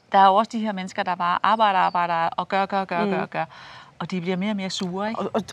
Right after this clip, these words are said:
Speaker 2: præcis, og så bliver du træt, og du
Speaker 1: Ja.
Speaker 2: bliver bitter, og du
Speaker 1: Ja, ja.
Speaker 2: bliver, "Jamen, de gør aldrig noget for mig,"
Speaker 1: Ja, ja,
Speaker 2: og
Speaker 1: ja.
Speaker 2: alt det der, ikke?
Speaker 1: "Nu har jeg knoklet sådan, og så
Speaker 2: Ja,
Speaker 1: hvad
Speaker 2: ja,
Speaker 1: er takken?"
Speaker 2: ja. Jamen, så lad være.
Speaker 1: <laughs> Ja, lige præcis.
Speaker 2: Så
Speaker 1: Ja.
Speaker 2: skal du bare lade være.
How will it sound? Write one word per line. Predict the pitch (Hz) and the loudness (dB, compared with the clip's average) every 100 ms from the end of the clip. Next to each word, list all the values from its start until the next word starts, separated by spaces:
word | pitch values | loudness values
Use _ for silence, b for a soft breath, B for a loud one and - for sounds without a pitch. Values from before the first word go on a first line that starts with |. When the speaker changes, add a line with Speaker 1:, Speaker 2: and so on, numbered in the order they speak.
| 190 | -8
Speaker 2:
præcis, | - - 269 226 | -4 0 -2 -2
og | 214 | -4
så | |
bliver | 240 269 | 0 0
du | 185 | -2
træt, | - 269 277 - | 6 8 8 -2
og | 214 | -4
du | |
Speaker 1:
Ja. | 214 | -2
Speaker 2:
bliver | 190 | -2
bitter, | 180 240 247 294 277 | -2 0 2 6 6
og | 226 | 6
du | 196 | 0
Speaker 1:
Ja, | |
ja. | 262 | -2
Speaker 2:
bliver, | 208 | -2
"Jamen, | 190 190 | -2 -2
de | 277 | -2
gør | 277 | 4
aldrig | 226 233 | 4 4
noget | 254 247 | -4 -6
for | |
mig," | 240 190 208 | 0 2 4
Speaker 1:
Ja, | 214 | 2
ja, | 233 208 | 2 2
Speaker 2:
og | 185 185 | 2 2
Speaker 1:
ja. | |
Speaker 2:
alt | 202 208 | 0 0
det | 185 | 0
der, | 175 156 | 0 2
ikke? | 220 | 0
Speaker 1:
"Nu | |
har | 247 | 0
jeg | 226 226 | 2 2
knoklet | 226 208 240 247 | 2 2 0 -2
sådan, | - - | 0 -2
og | |
så | 202 220 | 0 6
Speaker 2:
Ja, | 233 | 6
Speaker 1:
hvad | 240 247 | 8 6
Speaker 2:
ja, | 226 | 6
Speaker 1:
er | 220 | 4
takken?" | - 196 220 | 6 6 6
Speaker 2:
ja. | |
Jamen, | 233 226 | -2 -4
så | - | -2
lad | 262 226 | 0 4
være. | 233 - - | 4 4 -4
Speaker 1:
<laughs> | 208 | -4
Ja, | - | -2
lige | 202 214 | -2 -2
præcis. | 208 214 196 - | -4 -4 -6 -2
Speaker 2:
Så | 277 | 2
Speaker 1:
Ja. | 285 | 4
Speaker 2:
skal | - 240 | 4 6
du | |
bare | 202 208 | 8 8
lade | 208 | 6
være. | 185 | 0